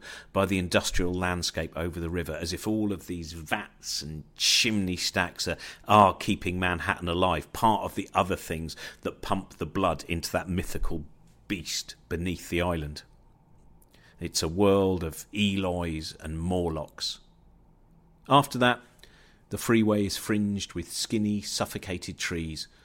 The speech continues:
that look like they haven't made it out of winter for a few years now. Brian sits with his laptop and edits the end credits while I stare out of the window and juggle cultural references in my head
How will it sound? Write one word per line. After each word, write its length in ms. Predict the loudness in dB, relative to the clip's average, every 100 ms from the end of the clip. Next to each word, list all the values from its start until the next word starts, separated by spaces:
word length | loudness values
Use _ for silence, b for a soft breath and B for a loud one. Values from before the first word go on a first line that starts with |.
| b
that 100 | -4
look 160 | -4 -4
like 100 | -4
they 80 | -4
haven't 320 | -2 -2 -2
made 200 | -4 -4
it 100 | -4
out 200 | -6 -6
of 120 | -6
winter 300 | -4 -4 -8
for 180 | -8 -8
a 40 |
few 200 | -8 -6
years 420 | -6 -4 -4 -4 -8
now. 200 | -10 -14 _ -20 _ _ -20 -20 _ -20 B B B
Brian 240 | 8 8
sits 320 | 8 4 2 2
with 80 |
his 160 | 0 2
laptop 500 | 0 0 -4 -6 -8 -20 _ -4
and 120 | 2
edits 280 | 2 2 -4
the 200 | -6 -4
end 260 | -4 -6
credits 480 | -2 -2 -2 -6 -8
while 160 | -4 -2
I 100 | 0
stare 440 | -2 -2 0 0
out 100 | -2
of 80 | -6
the 80 | -4
window 400 | -4 -2 -4 -4 -8 B B B B
and 380 | -4 -2 -4 -8 b b b -6
juggle 340 | -4 -2 -4
cultural 520 | -2 2 2 2 -2
references 580 | 0 0 0 -8 -6 -6
in 80 | -4
my 140 | -4
head 300 | -4 -2 -4